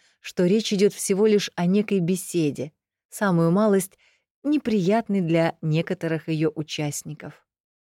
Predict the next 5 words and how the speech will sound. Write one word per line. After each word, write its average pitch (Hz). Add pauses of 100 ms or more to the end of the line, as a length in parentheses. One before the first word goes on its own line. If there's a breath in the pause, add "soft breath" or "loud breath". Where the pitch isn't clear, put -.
(880)
«Нам 247
нужны 151 (180)
верёвка 247
да 180
фонарь», 170